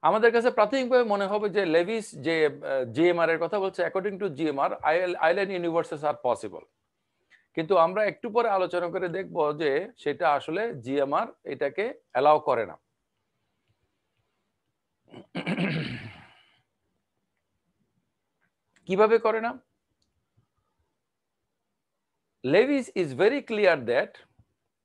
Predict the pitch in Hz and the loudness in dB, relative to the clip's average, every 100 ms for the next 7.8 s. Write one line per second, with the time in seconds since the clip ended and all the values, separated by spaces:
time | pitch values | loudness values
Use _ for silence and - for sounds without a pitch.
0 | _ _ 107 208 165 202 285 _ _ _ | _ _ 0 2 2 -2 -6 _ _ _
1 | - 104 156 185 196 180 165 139 170 240 | -20 -8 0 2 2 0 0 0 2 2
2 | - 240 160 156 - 170 185 175 180 165 | 0 -4 -2 -8 -6 -6 -6 -6 -4 -6
3 | - 160 160 - 120 123 208 - - 135 | 0 0 0 -2 -2 -2 -4 -14 -4 -4
4 | 170 175 139 190 254 220 135 127 151 240 | 0 -2 0 0 0 -4 -2 0 0 -2
5 | _ _ _ _ _ 139 139 190 240 208 | _ _ _ _ _ 2 4 4 2 0
6 | 165 156 143 160 180 175 233 - 131 - | 2 6 6 4 -2 -4 -8 -8 -8 -4
7 | 160 160 165 120 101 139 - - | -4 -4 -4 -6 -4 -6 -6 -12